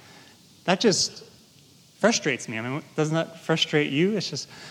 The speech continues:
I, I tend to think that good people should have it easy. Well, I call myself good. Good people should have it easy, and, and bad people should have it hard, but that's conforming back to what the world says. That's counting points against people. That's not how God does it. Rather, God loves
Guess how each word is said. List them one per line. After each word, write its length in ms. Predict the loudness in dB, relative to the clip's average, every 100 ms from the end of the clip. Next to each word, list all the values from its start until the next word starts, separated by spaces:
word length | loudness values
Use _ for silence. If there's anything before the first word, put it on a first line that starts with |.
| 2
I, 160 | 2 4
I 120 | 2
tend 220 | 6 6
to 60 | 6
think 240 | 2 2
that 180 | 0 2
good 180 | 2 2
people 240 | 2 2
should 180 | 0 2
have 200 | 2 2
it 100 | 0
easy. 380 | 0 0 0 -2
Well, 100 | -4
I 120 | -6
call 280 | -4 -2 0
myself 380 | -2 -4 -2 2
good. 220 | 2 2 -4 -18 -2
Good 160 | 2 4
people 200 | 4 4
should 120 | 4
have 120 | 4 4
it 60 |
easy, 300 | 2 2 2
and, 140 | 0 0
and 180 | 0
bad 220 | 2 2 0
people 200 | -2 -2
should 160 | -2
have 200 | 0 -2
it 100 | -2
hard, 460 | -2 0 2 0 -2
but 440 | 0 0 -4 -4
that's 240 | -2 -2 -2
conforming 600 | -2 0 -2 -2 -2 -2
back 300 | -2 -4 -6
to 180 | -6 -4
what 200 | -6 -10
the 80 | -10
world 300 | -8 -10 -10
says. 300 | -10 -8 -6
That's 220 | -8 -8
counting 500 | -6 -4 -4 -6 -10 -16 -20 -4
points 340 | -4 -2 -8
against 340 | -10 -10 -10
people. 280 | -8 -6 -2
That's 200 | -2 0
not 140 | -2 0
how 320 | -2 -2 -8 -18 -20 -8 4
God 320 | 4 4 2
does 200 | 2 2
it. 120 | 0
Rather, 440 | 2 2 4 4 2
God 400 | 2 0 0 -2
loves 520 | 0 0 -2 -6